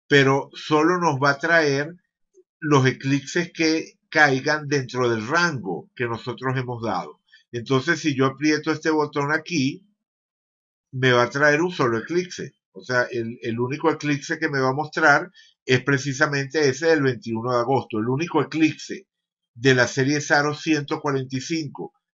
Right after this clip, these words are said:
que está en esta lista es ese que estamos señalando, del veintiuno de agosto.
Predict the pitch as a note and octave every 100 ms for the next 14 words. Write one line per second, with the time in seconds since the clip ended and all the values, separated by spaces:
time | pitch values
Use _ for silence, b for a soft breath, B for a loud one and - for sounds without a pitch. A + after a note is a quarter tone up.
0 | _ C3 B2+ - B2+ B2 C#3+ C#3+ E3 E3+
1 | C#3 - D#3+ G3 _ _ - C3 B2+ C3
2 | G#2+ C#3+ C#3 D3 A#2+ G2+ G#2+ A#2 G#2 A2+
3 | F3+ C#3 A2 G#2+ G#2 A2+ A2 A#2+ A2 F#2
4 | F2 _ -